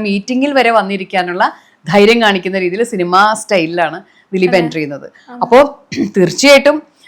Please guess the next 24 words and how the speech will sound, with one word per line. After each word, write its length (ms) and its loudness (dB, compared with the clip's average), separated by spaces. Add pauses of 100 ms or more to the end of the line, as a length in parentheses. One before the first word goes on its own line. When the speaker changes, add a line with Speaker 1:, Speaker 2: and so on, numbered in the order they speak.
Speaker 1:
ദിലീപിൻ്റെ 580 2 (460)
ജീവിതത്തിൽ 520 4
കൂടെ 340 0
ഉണ്ടായിരുന്ന 360 4 (280)
ദിലീപ്, 400 -2
ദിലീപിൻ്റെ 520 -2 (360)
ഭാഗത്തുനിന്ന് 440 0 (180)
എന്തൊക്കെയാണെന്ന് 460 -2
വെച്ചാൽ 120 0
അനുഭവിച്ചിട്ടുള്ള 580 -4 (360)
ആ 100 4 (180)
റിലേഷൻഷിപ്പിൽ 340 -2
നിന്ന് 120 0
ഇറങ്ങി 220 -4
വരാൻ 220 2
തീരുമാനിച്ച 560 -2 (460)
മഞ്ജുവിന് 640 -2 (160)
അറിയാമായിരിക്കാം. 720 0 (340)
അല്ലെങ്കിൽ 300 -6
മഞ്ജു 360 0
എന്ന് 200 0
പറഞ്ഞ 220 0
ഒരാള് 340 2 (420)
ഉടനെ 360 4